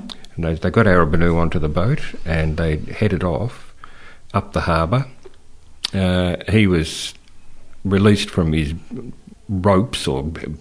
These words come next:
manacles, whatever they'd had on him, and, um, they got to the heads, to Port Jackson Heads,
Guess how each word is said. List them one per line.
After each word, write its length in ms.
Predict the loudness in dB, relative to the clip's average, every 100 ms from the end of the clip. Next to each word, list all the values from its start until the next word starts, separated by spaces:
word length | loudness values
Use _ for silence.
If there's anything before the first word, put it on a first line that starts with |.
| -16 -10 -2
manacles, 680 | 2 2 0 -2 -2 -2
whatever 260 | -2 -2 -2
they'd 260 | -2 -2
had 160 | -2 -2
on 180 | -2 -2
him, 340 | -2 -4 -6 -12 -20 -20 -18 -20 -20 -20 -20 -2
and, 460 | 2 4 4 4 4
um, 500 | 6 6 6 2 -4 -14 -20 -20 -20 -20 -20 -20 -20 2
they 120 | 4
got 180 | 6 6
to 100 | 6
the 140 | 6
heads, 540 | 8 8 6 2 -6 -2
to 320 | 4 6 4 2 -8 -2
Port 180 | 0 2
Jackson 400 | 2 0 0 -2
Heads, 580 | 0 0 0 -4 -8